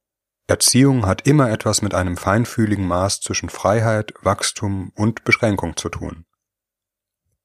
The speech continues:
Werden hingegen wesentliche Teile des inneren Lebens und der Äußerungen des Kindes barsch zurückgewiesen,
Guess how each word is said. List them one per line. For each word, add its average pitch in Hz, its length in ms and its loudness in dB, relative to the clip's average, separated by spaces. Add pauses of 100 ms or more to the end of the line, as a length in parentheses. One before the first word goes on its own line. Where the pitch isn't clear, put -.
(880)
Werden 113 260 2
hingegen 113 480 2
wesentliche 131 580 0
Teile 107 360 -2
des 95 200 -4
inneren 123 380 2
Lebens 110 500 0
und 92 140 -8
der 85 100 0
Äußerungen 101 560 0
des 92 160 -4
Kindes 98 380 -4
barsch 101 420 -2
zurückgewiesen, 92 880 -4